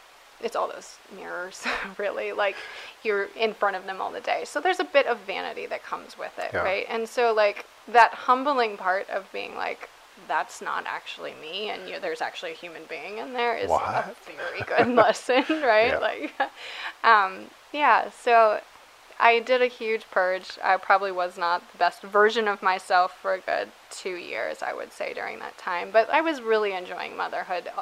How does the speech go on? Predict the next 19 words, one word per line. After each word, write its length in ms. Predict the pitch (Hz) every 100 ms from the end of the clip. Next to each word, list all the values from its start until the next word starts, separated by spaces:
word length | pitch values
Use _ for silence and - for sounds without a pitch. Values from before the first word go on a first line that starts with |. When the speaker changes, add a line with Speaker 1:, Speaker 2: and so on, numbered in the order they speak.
| -
Speaker 1:
at 180 | 226 226
the 60 |
same 240 | 180 180 -
time. 260 | - - -
I 140 | 220
was 240 | 233 226 -
Speaker 2:
Yeah. 60 |
Speaker 1:
really 200 | 214 202
enjoying 460 | 190 190 175 170 196
that, 180 | 175 - - - - -
that 160 | 202 185
transition. 720 | - 180 180 190 185 170 160
But 200 | 180 -
I 240 | 185 180
went 180 | 190 180
back 180 | 190 180
to 100 | 180
massage 380 | 160 156 156 -
school. 360 | - 226 302